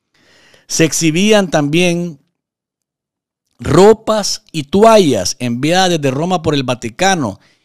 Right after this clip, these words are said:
y que fueron usadas por el Papa Juan Pablo segundo para secar sus manos tras la misa oficiada en la plaza que aún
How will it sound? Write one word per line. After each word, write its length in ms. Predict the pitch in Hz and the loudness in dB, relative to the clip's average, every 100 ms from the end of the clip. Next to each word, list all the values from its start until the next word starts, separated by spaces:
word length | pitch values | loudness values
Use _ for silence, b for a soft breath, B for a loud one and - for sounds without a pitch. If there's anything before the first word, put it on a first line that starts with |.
| _ | _
y 120 | 127 | -10
que 160 | 131 117 | -6 -2
fueron 280 | 156 185 | -2 0
usadas 460 | 160 - 185 185 - | -2 -2 -2 -2 -4
por 220 | - 135 | -6 -4
el 160 | 117 113 | -4 -2
Papa 260 | 165 165 | -4 -2
Juan 220 | 170 170 135 | -2 -2 0
Pablo 280 | 165 170 | 0 0
segundo 640 | 156 170 175 151 131 143 139 _ _ _ _ - | 0 0 0 0 0 -4 -6 _ _ _ _ -2
para 200 | 139 135 | 0 0
secar 340 | 123 - 160 | -2 0 -2
sus 160 | 190 151 | 0 0
manos 380 | 156 170 185 | 2 2 0
tras 180 | - 160 | 0 0
la 140 | 139 123 | 0 0
misa 300 | 147 160 180 | -2 -2 -4
oficiada 600 | 165 120 147 160 170 165 | -4 -4 -2 -2 -2 -4
en 120 | 143 | -4
la 160 | 127 - | -4 -4
plaza 360 | 143 156 170 | -4 -4 -4
que 120 | 139 135 | -6 -4
aún 460 | 127 160 170 - | 0 0 -2 -12